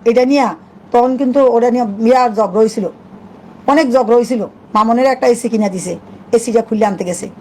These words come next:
তখন আমি কিছু, "এসিটা খুললে নিয়া তুই শিগগিরই আমার বাসার বাইরে হ। আর কখনো আমার পোলার কাছে যাবি না।" লাস্টে তো যখন ঝগড়া লড়াই হয়েছে, ওর পরে হয় কি করলো, আবার এসিটা থুইয়া ওই বেটাকের সামনে আমি ও, ও খারাপ বুড়া কথা বলছি,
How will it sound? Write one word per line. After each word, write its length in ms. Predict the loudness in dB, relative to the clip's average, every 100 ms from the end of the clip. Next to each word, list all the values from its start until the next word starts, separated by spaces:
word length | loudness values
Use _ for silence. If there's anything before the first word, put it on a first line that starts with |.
| -6
তখন 140 | -2 0
আমি 140 | 0
কিছু, 180 | 0 0
"এসিটা 340 | 0 0 -2 -2
খুললে 240 | -2 0 2
নিয়া 280 | 2 0 -2 -16 -14 -6
তুই 80 |
শিগগিরই 380 | -2 -2 0 0
আমার 160 | 2 0
বাসার 260 | -2 -2
বাইরে 200 | -4 -4
হ। 40 | -6 -12 -20 -20 -4
আর 100 | -4 0
কখনো 320 | -2 -2 -2 0
আমার 160 | 0
পোলার 220 | 0 -2
কাছে 160 | 0 -2
যাবি 140 | -2
না।" 120 | -6 -16 -20 -20 -20 -20 -20 -20 -20 -20 -6
লাস্টে 240 | -2 0 2
তো 140 | 2
যখন 240 | 2 0 0
ঝগড়া 260 | 0 2
লড়াই 220 | 2 2
হয়েছে, 240 | 0 0 0
ওর 300 | 2 0 0
পরে 260 | 0 0 -2 -16 -20 -8 -2
হয় 120 | -2
কি 140 | 0
করলো, 220 | 0 0
আবার 220 | 2 0 -2
এসিটা 300 | -2 -4 -2
থুইয়া 360 | 0 2 0 -4 -20 -14 -2
ওই 140 | 0
বেটাকের 340 | 0 0 0 0
সামনে 420 | 0 0 0 -2 -4
আমি 180 | 0 2
ও, 140 | 2 -2
ও 140 | -4 -6 -6
খারাপ 200 | -4 -2
বুড়া 200 | 0 -2
কথা 200 | -4 -4
বলছি, 360 | -4 -6 -8